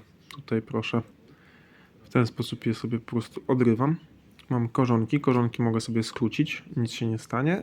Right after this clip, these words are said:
a będzie mi się na pewno łatwiej to, e, kleiło. Ja je ucinam nożyczkami.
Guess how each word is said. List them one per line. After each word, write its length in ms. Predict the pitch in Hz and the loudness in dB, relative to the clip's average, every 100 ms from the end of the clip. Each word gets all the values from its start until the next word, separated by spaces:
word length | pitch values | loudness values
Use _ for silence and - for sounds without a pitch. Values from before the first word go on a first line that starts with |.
| - | -2
a 100 | 151 | -4
będzie 300 | 160 143 135 | 0 0 0
mi 80 | 135 | -2
się 120 | - | -2
na 80 | 120 | -4
pewno 280 | - 117 117 | -2 0 0
łatwiej 300 | 113 - 113 | 0 -2 -2
to, 180 | 110 - _ - - - - - - - - - | -4 -6 _ -20 -20 -20 -20 -20 -20 -20 -20 -8
e, 760 | 123 117 113 113 113 113 113 117 - | -2 -2 0 0 0 0 0 -2 -8
kleiło. 920 | - 127 123 120 117 113 110 110 110 - - - | -4 2 4 4 2 0 0 0 0 -4 -18 -12
Ja 100 | 127 | -4
je 160 | 123 120 | -2 0
ucinam 400 | 120 131 123 120 | -2 0 2 2
nożyczkami. 560 | 117 143 - 185 175 | 0 -4 -4 -2 -2